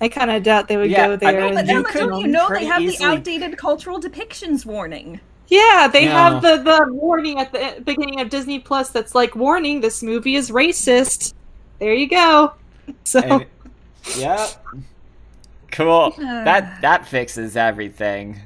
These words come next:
Speaker 3: Racism
Speaker 2: <laughs>
Speaker 3: solved.
Speaker 2: But
Speaker 1: God.
Speaker 2: Indeed. As you mentioned, Sam, the,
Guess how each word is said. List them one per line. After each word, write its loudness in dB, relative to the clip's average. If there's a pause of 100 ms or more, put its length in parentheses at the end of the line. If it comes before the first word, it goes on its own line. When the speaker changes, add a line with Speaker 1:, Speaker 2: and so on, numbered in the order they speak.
(460)
Speaker 3:
Racism -2
Speaker 2:
<laughs> -2
Speaker 3:
solved. -6
Speaker 2:
But 2 (580)
Speaker 1:
God. -6 (140)
Speaker 2:
Indeed. -8 (300)
As 0
you -8
mentioned, -6
Sam, -4
the, -2